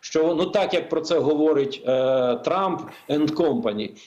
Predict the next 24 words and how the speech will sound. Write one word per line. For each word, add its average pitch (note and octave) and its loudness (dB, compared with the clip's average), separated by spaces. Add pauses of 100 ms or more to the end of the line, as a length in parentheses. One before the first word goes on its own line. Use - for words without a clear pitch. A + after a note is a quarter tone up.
(120)
але E3+ 2
вона E3+ 0
дійсно F3+ -2
там D#3 -2
складна. D#3+ 0 (400)
І F#3 2
насправді F#3 0 (320)
А, C#3 -2
ситуація F#3 0
виглядає E3+ 2
так. G#2+ -2 (180)
Безпеці G#3+ 0
Сполучених F3 0
Штатів D#3+ 0
Америки, C#3+ 0
як D#3+ 0
внутрі, F3+ 0
так - -2
і D#3 2
зовні, D#3+ 2
сьогодні D#3+ 0
ніщо D#3+ 0
не C3+ 0
загрожує. D#3 0